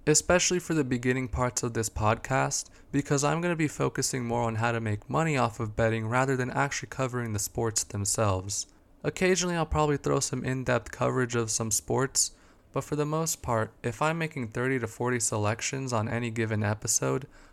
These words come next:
I don't wanna talk about thirty to forty possible games and scenarios. I just wanna make the picks and we'll see what happens. As time goes on, I'll become a better sports analyzer. But for now, I'm just gonna be handing out picks.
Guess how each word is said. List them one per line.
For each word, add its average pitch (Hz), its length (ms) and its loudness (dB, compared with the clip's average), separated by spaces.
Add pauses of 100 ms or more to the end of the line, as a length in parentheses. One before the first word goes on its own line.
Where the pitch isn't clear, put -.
(120)
I 175 120 6
don't 170 120 2
wanna 113 140 0
talk 107 300 -2
about 104 260 0
thirty 107 240 2
to 101 80 -6
forty 104 420 -2 (140)
possible 107 480 -2
games 104 500 -2
and 104 120 -4
scenarios. 110 800 -2 (280)
I 147 120 -2
just 170 180 0
wanna 170 140 -2
make 156 180 -2
the 123 80 -6
picks 151 380 -2
and 120 100 -8
we'll 117 60 -6
see - 160 0
what 120 160 -4
happens. 110 640 -4 (480)
As 147 180 6
time 147 320 -2
goes 151 280 0
on, 123 340 -2 (200)
I'll 143 120 2
become 151 320 -2
a 139 60 2
better 131 260 0
sports - 420 -4
analyzer. 101 720 -2 (580)
But 131 120 -2
for 143 160 -4
now, 135 440 -2 (180)
I'm 151 160 -2
just 160 160 -6
gonna 160 160 -2
be 131 200 -4
handing 120 320 -6
out 110 240 -4
picks. - 500 -4